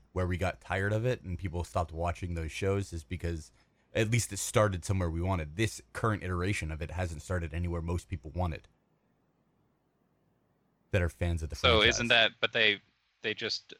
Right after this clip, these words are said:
Speaker 2: uh, announced four shows, so, like, they could make a show of something somebody wants.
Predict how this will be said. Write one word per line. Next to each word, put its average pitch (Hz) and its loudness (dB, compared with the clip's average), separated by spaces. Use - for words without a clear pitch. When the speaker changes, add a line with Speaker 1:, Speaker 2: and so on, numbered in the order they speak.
Speaker 2:
uh, 98 -8
announced 101 0
four 135 2
shows, 80 0
so, 92 -2
like, 92 -6
they 95 -2
could 180 2
make 98 6
a 90 0
show 90 0
of 87 -10
something 87 -2
somebody 85 -8
wants. 82 -14